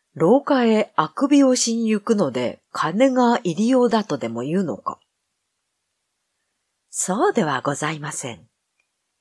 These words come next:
直次郎は落ち着きすまして言った。事務を取っていて、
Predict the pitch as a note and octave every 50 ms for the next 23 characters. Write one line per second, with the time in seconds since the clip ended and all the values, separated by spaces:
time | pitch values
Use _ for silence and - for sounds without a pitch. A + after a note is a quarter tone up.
0 | _ _ _ _ _ _ _ _ - G3 F#3+ G3+ D4+ D#4+ - C4+ A#3 F3 C#3 B2+
1 | A#2+ B2 B2 B2 - - E3+ - - - - - - - D4+ - - C4+ B3+ C4
2 | - - - - - B2 - - _ _ _ - - - - _ _ _ _ _
3 | _ _ _ _ _ _ _ _ _ _ _ _ _ _ _ _ _ _ _ _
4 | _ _ _ _ _ _ _ _ _ _ _ _ F#3 E3+ G3+ C#4 F4+ G4+ F#4 E4
5 | C4 F#3 D#3+ - F#3+ F#3 F3+ - _ - D#3 C#3 C3+ - - - C3 C3 C3 -